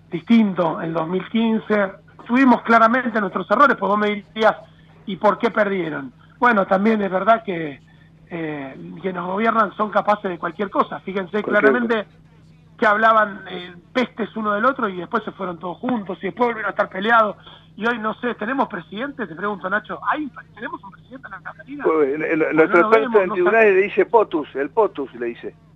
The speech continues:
Speaker 1: <laughs> Entonces, yo digo, esto que parece gracioso es triste, es muy
Speaker 2: Triste.
Speaker 1: triste, porque en definitiva, eh, el presidente es la máxima figura política, el mayor poder en, en nuestro país, por cómo están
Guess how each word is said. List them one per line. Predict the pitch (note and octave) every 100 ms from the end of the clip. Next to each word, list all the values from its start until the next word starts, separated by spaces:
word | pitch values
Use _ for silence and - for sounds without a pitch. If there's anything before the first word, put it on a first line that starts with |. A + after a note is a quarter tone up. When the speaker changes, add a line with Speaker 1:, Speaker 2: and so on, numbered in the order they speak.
| - -
Speaker 1:
<laughs> | - - - - - - C#4+ - - D4 - - - - -
Entonces, | A3 D#4 D4 - - - -
yo | B3
digo, | B3+ A#3 E4
esto | E4 A#3
que | A3+
parece | A#3+ C4+ A#3+ G#3 A3+ _ _ -
gracioso | G3+ G3+ - B3+ C#4+ -
es | A3+ -
triste, | - A3 - C#3+ - - - -
es | G#3+
muy | A3+ C#4+
Speaker 2:
Triste. | - B3+
Speaker 1:
triste, | - G3
porque | F3 E3+
en | F#3
definitiva, | F#3 A3+ A3+ C#4+ C#4 B3 - - - - - -
eh, | F3+ F#3 E3 D#3
el | D3+
presidente | G3+ - C#4+ D4+ G3+
es |
la | F#3
máxima | G#3 C#4 G#3 F#3+
figura | - A#3+ A#3+
política, | - F#3+ A#3+ B3 G3 F3+ D#3+ C#3+ C3 _ _ _ _ -
el | E3 E3 D#3+
mayor | F3 - B3+
poder | A3+ A3+ A3+
en, | F#3 F#3+ E3+
en | F3+
nuestro | E3 D#3 -
país, | F#3+ B3+ C4+
por | - D3+
cómo | G3 F3+
están | - F#3 F3